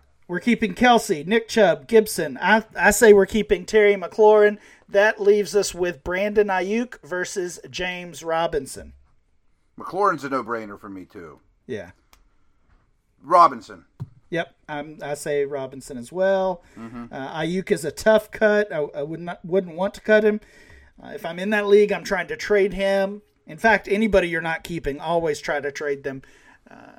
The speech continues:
Speaker 1: that's, that's always the way to go if you can, if your league rules allow it.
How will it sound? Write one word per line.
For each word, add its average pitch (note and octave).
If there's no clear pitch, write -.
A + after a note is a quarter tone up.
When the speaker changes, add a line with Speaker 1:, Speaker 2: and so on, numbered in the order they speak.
Speaker 1:
that's, -
that's -
always D#3
the D#3
way D3
to C#3
go D#3
if F3+
you E3
can, A#3
if C#3
your D3
league D3
rules C#3
allow C#3
it. -